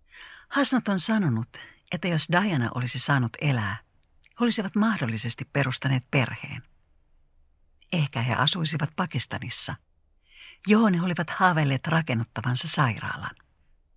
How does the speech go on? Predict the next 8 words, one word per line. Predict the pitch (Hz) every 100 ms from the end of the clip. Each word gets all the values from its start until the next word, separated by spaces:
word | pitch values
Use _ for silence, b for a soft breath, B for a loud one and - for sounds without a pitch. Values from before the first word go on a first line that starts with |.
| _ _ _ _ _ _ _ _ _ _ _ _ _ 220
Dianan | 262 277 254 220
ja | 202
Hasnatin | 190 214 - 160 160
tarina | 151 165 143 110
on | 117 131 -
ilmestynyt | 165 147 143 180 185
myös | 190 196 -
kirjana. | 208 160 101 95